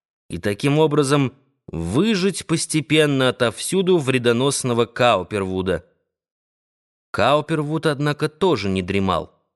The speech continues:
Он вовсе не намеревался целый месяц сидеть сложа руки и ждать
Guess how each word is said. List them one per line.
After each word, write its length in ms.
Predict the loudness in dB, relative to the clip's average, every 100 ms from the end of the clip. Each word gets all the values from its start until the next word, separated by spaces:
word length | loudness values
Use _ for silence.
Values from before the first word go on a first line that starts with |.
| _ _ _ _ _ _ _ -8
Он 280 | -2 -2 0
вовсе 460 | 0 -2 -2 -4
не 120 | 0 0
намеревался 840 | 0 2 0 0 2 0 0 -4
целый 320 | -2 0 2
месяц 560 | 2 0 0 -4 -6 -10 _ -10
сидеть 460 | -4 -2 0 0
сложа 400 | -2 -2 0 2
руки 260 | 0 -2 -6
и 180 | -4 -4
ждать 520 | -2 2 2 0